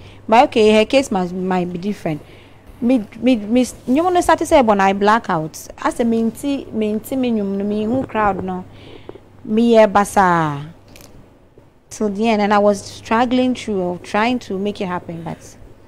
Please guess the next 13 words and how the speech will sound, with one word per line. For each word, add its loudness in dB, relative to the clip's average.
uncle, -8
yeah, -2
so -4
I 4
don't 0
know, 0
say -2
nyinsɛn, -4
but -2
then 0
I 0
was -2
pregnant, -6